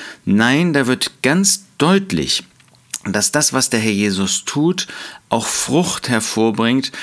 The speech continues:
und die Menschen wirklich verändert. Das Band seiner Zunge wurde gelöst und er redete richtig. Ähm, wenn mir jemand sagt, heute, da, äh, ist ein guter Hirtendienst geschehen, aber es ist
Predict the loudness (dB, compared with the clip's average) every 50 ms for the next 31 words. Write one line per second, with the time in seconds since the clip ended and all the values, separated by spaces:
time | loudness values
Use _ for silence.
0 | -14 -14 -12 -4 -2 -2 0 0 2 2 4 4 4 2 2 2 2 2 2 0
1 | 0 -2 -4 -10 -14 -8 -2 0 2 2 2 0 -2 -2 -2 -2 -2 -6 -6 -4
2 | -2 -2 -4 -4 -4 _ 0 2 4 4 4 2 2 0 -2 -2 -4 -6 -6 -4
3 | -2 -2 -2 -2 -2 -2 0 0 0 0 0 0 0 0 0 0 -2 -2 0 0
4 | 0 2 2 2 2 2 2 0 0 0 2 2 2 2 0 -2 -4 -6 -6 -6
5 | -6 -4 -4 -4 -4 -2 -2 -2 -2 -2 -4 -6 -6 -8 -6 -6 -6 -6 -6 -6
6 | -8 -8 -10 -10 -10 -10 -12 -12 -14 -14 -14 -14 -12 -14 -14 -12 -14 -12 -12 -12
7 | -14 -12 -8 -6 -4 -2 0 0 2 4 4 4 4 4 2 2 0 0 0 2
8 | 2 4 4 2 2 2 2 2 2 2 0 0 0 0 0 2 0 0 0 2
9 | 2 2 2 2 0 0 -2 -4 -6 -6 -6 -6 -6 -6 -8 -6 -4 -2 -2 0
10 | 0 0 0 2 2 2 2 2 2 0 0 2 2 2 2 2 2 2 0 0
11 | 0 0 2 2 2 0 0 0 0 0 0 0 0 -2 -2 -2 -2 -2 -2 -2
12 | -4 -6